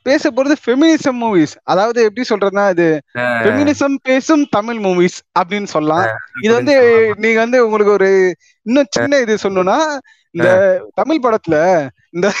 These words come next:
Speaker 2: ஆ.
Speaker 1: சபைக்குள்ள ஓடிட்டு சிவா மறுவேஷம்,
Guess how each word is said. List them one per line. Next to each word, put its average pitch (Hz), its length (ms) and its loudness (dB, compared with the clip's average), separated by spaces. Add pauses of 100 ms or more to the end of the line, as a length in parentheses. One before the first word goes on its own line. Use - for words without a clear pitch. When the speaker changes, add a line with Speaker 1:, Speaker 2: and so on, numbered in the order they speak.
Speaker 2:
ஆ. 247 40 2 (320)
Speaker 1:
சபைக்குள்ள 247 540 0
ஓடிட்டு 226 420 0
சிவா 247 280 0
மறுவேஷம், 226 680 0